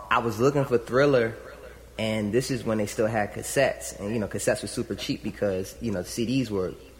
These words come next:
you know, kicking in at that point. And I had gotten the Off the Wall cassette, and, uh, I played that thing out, you know, and, and I felt like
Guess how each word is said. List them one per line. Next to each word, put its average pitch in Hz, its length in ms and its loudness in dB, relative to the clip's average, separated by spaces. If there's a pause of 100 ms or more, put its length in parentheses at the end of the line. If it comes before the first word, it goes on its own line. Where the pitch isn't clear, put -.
(240)
you 107 100 -4
know, 76 100 -6
kicking 107 320 -2
in 104 140 0
at 92 120 -4
that 117 260 0
point. 101 240 -4 (580)
And 104 140 0
I 110 160 4
had 98 120 0
gotten 110 360 2
the 101 120 0
Off 113 280 2
the 123 80 2
Wall 110 320 2
cassette, - 640 -2 (360)
and, 98 320 -4
uh, 95 260 -4 (240)
I 120 100 -2
played 117 360 2
that 107 220 2
thing 98 220 -2
out, 104 380 -2
you 101 100 -2
know, 92 160 -4
and, 92 280 -6
and 107 140 -4
I 110 100 0
felt 110 280 2
like 92 340 -2